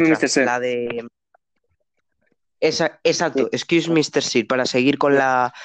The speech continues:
Speaker 1: con Vargas en
Speaker 2: Sí,
Speaker 1: la
Speaker 2: sí.
Speaker 1: gola. Después nos
Speaker 2: Sí,
Speaker 1: metíamos
Speaker 2: sí.
Speaker 1: con Aloe Black y después la de To Love con Vargas en la
Speaker 2: Exacto.
Speaker 1: gola.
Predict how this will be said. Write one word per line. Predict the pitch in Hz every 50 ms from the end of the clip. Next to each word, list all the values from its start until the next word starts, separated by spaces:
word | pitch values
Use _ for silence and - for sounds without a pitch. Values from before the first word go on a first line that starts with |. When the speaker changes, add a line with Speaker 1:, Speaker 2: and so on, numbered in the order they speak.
| - - - - - _ -
Speaker 1:
con | - 143 139 135 131 131
Vargas | 139 139 139 135 135 -
en | - 143
Speaker 2:
Sí, |
Speaker 1:
la | 135 139
Speaker 2:
sí. | 147
Speaker 1:
gola. | 160 165 160 160 160 - - _ - _ _ _ _ _ _ _ _ -
Después | - 131 131 - 160 151 131 135
nos | 131 123 117
Speaker 2:
Sí, | 123
Speaker 1:
metíamos | 123 117 135 139 143 151 -
Speaker 2:
sí. |
Speaker 1:
con | - 147 147 147
Aloe | 151 151 151 147
Black | 165 170 175 - -
y | - 151
después | 139 - - - 151
la | 151 147
de | 143 131
To | - 147
Love | 143 147 143 -
con | - 139 135
Vargas | 139 135 127 127 - -
en | 117
la | 117
Speaker 2:
Exacto. | 113
Speaker 1:
gola. | 110 107 107